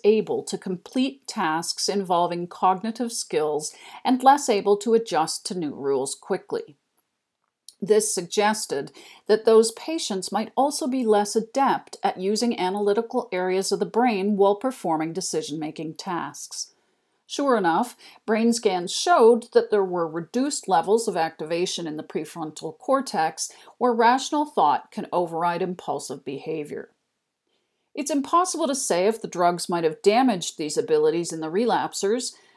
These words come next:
an effect rather than a cause of the chemical abuse, but the fact that the cognitive deficit existed in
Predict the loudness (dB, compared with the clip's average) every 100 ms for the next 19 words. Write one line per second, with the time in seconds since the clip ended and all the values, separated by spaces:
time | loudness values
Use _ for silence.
0 | _ -4 -2 -2 2 2 2 -4 -20 _
1 | -2 0 -2 -4 -8 0 6 6 6 0
2 | -6 -8 -6 -6 -6 -4 -6 -2 -2 -2
3 | -4 -10 _ _ _ _ -2 0 0 0
4 | 0 0 -4 -6 -8 -2 -2 0 -2 -2
5 | -2 0 0 0 -4 -2 -4 -2 2 2
6 | 4 4 4 0